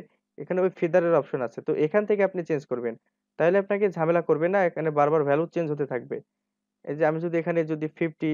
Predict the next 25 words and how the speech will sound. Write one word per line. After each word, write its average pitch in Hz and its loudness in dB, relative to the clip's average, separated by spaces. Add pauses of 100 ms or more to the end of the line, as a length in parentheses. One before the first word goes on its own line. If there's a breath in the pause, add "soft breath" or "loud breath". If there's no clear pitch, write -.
আহ, 131 2
টোয়েন্টি 190 0
নেই, 135 -2 (480)
এরপরে 151 0
যদি 147 -6
ওকে 175 -4
দেই, 131 -2 (240)
দেখুন 160 -6
একটা 185 -8
হালকা 180 -4
রাউন্ড 139 2
হয়ে 123 -2
গেছে। 113 -8 (560)
এখন 147 -4
যদি 208 -6 (120)
Alt 170 4
Backspace 160 -2
প্রেস 175 -4
করি, 147 -2 (440)
তাহলে 160 0
দেখুন 185 -2
হালকা 220 0
ব্লার 165 4
হয়ে 139 0
গেছে। 117 -4